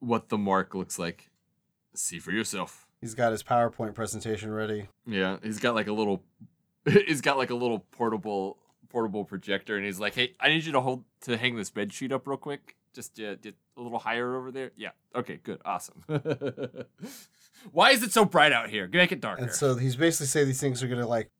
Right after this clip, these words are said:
Speaker 2: do some biblical shit to the world. And Jessica asks him, "What do you propose we do?" And we cut.
Speaker 1: Yes.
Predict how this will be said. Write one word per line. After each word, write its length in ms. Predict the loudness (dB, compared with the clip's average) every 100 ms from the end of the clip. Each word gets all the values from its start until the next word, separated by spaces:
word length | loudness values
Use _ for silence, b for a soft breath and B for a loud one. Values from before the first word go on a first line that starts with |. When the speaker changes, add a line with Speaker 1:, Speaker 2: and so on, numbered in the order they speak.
| _
Speaker 2:
do 120 | -6
some 180 | -4 0
biblical 380 | 2 2 0 -4
shit 220 | 0 -2
to 80 | -2
the 100 | -6
world. 500 | -4 0 2 0 -2 -12 _ _ _ _ _ _ _ -14
And 80 | -4
Jessica 320 | -2 0 0
asks 220 | 0 0
him, 140 | -4 -6
"What 120 | -6
do 60 | -8
you 120 | -10
propose 500 | -10 -8 -6 -4 -6
we 100 | -10
do?" 640 | -6 -2 -2 -4 -10 -18 -20 _ _
And 80 | -6
we 100 | -4
cut. 400 | 4 6 6 2 _ _ _ _ _ _
Speaker 1:
Yes. 600 | -12 -10 -12 -12 -14 -18